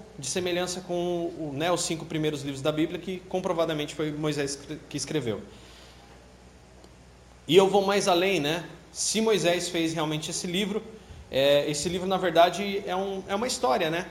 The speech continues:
Ele não se sabe se realmente existiu um Jó, mas sabe que a história é ve-, é, é verdadeira. E eu até mesmo no estudo bíblico, eu fiz um parâmetro, né? Porque a gente sabe que Moisés, ele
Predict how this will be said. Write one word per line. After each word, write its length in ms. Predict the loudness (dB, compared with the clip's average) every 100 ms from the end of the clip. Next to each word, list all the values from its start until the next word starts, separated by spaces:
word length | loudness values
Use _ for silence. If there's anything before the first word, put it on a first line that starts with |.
| -8
Ele 640 | -6 -4 -4 -2 -4 -4 -8 -2
não 140 | -2
se 140 | 0
sabe 400 | 4 4 2 -2 -8 -16 -20 -12 -2
se 240 | 0 4
realmente 580 | 6 6 6 2 2 -2
existiu 300 | -2 -2 0
um 160 | 2
Jó, 500 | 2 4 4 2 -4 -16 -20 -20 -20 -4
mas 180 | 2 4
sabe 260 | 4 2 4
que 80 |
a 40 | 2
história 360 | 2 2 4
é 80 | 2
ve-, 260 | 0 -6 -8 -8
é, 300 | -8 -2 0
é 40 |
verdadeira. 760 | 2 4 4 4 2 2 -4 -16 -18 -18 -18 -20 -20 -20 -20 -20 -16 -4
E 200 | 0 4
eu 100 | 6
até 180 | 6 4
mesmo 220 | 2 2
no 60 | -2
estudo 280 | 0 -2
bíblico, 680 | 0 0 0 -2 0 0 -2 -2
eu 260 | 2 2 2
fiz 280 | -2 -2 0
um 80 |
parâmetro, 580 | 4 4 4 2 0 -2
né? 140 | -2 -2
Porque 240 | -2 -2
a 40 |
gente 140 | -2 -2
sabe 220 | -2 -2
que 100 | 0
Moisés, 760 | 2 2 2 2 0 -2 -8 -14 -20 -20 -20 -20 -20 -20 -20 -20 -20 -20 -20 -20 -4
ele 540 | 0 4 6 6 4